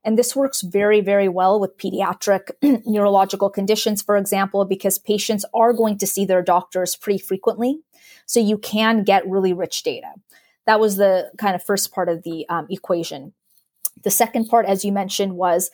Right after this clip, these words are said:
how much is human abstraction? When we started, it was a hundred percent human abstraction.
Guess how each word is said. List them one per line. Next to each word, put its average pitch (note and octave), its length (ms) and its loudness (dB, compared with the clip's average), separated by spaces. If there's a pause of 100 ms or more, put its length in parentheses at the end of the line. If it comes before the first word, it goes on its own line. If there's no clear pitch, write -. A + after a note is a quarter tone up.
(160)
how G#3+ 140 2
much G3+ 200 -2
is F#3+ 100 -2
human F#3+ 240 -4
abstraction? E3+ 800 -4
When G#3 160 0
we G3+ 80 0
started, G3+ 420 2
it G3+ 60 0
was G3 160 2
a F#3 60 0
hundred G3 300 -4
percent G3+ 400 -2
human G3+ 240 0
abstraction. G3+ 800 -2